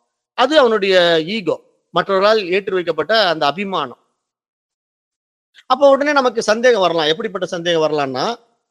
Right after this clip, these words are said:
"சரி, அப்ப எல்லாமே ஈஸ்வர நிகழ்வுன்னா அப்ப எனக்குன்னு ஒரு தனித்துவமான free will இல்லையா?" அப்ப நான் மனுஷனா பிறந்து எனக்கான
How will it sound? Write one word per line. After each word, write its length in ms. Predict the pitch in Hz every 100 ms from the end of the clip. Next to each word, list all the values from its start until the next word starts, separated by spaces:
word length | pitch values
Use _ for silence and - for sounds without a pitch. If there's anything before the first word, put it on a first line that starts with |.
| _ _ -
"சரி, 240 | - 269
அப்ப 180 | 247 220
எல்லாமே 460 | 220 277 311 254 269
ஈஸ்வர 260 | 285 269
நிகழ்வுன்னா 400 | 233 233 240 220
அப்ப 240 | 269 233 202
எனக்குன்னு 440 | 190 240 277 277
ஒரு 160 | 233 208
தனித்துவமான 640 | 202 226 240 226 240 233
free 260 | - 226
will 140 | 233 202
இல்லையா?" 560 | 160 143 139 139 - _ _ _ _ _ -
அப்ப 140 | 185
நான் 180 | 190 185
மனுஷனா 340 | 208 220 254 226
பிறந்து 360 | 214 220 233 247 214 190
எனக்கான 400 | 190 202 220